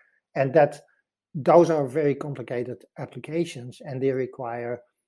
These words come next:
high intensity, uh, sensor processing. So there's radars on the car, there's lidars, three D radars basically, there's cameras, all of those ri-, require high performance processing, and those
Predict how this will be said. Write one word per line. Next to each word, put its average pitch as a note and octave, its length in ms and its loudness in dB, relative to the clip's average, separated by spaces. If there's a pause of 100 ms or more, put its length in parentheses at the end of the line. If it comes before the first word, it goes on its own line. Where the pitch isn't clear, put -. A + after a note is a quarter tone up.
(160)
high B2+ 280 -4
intensity, B2 760 -4 (420)
uh, B2+ 120 -8
sensor D#3 380 2
processing. A#2 680 -8
So A2+ 200 -20
there's B2+ 220 -12
radars C3+ 480 0
on C3 100 -8
the C3 100 -10
car, B2+ 380 -6
there's A2 180 -12
lidars, C#3 640 -2 (260)
three B2 160 -6
D C3 300 -4 (140)
radars C3 540 -8
basically, B2 520 -10 (400)
there's A2+ 220 -8
cameras, D3+ 720 4 (400)
all E3 200 4
of C#3 120 -4
those B2+ 380 -6
ri-, A#2+ 240 -8 (140)
require B2 440 -10
high C#3+ 260 -2
performance B2 540 -12
processing, B2 680 -14
and B2+ 200 -14 (300)
those D3+ 400 2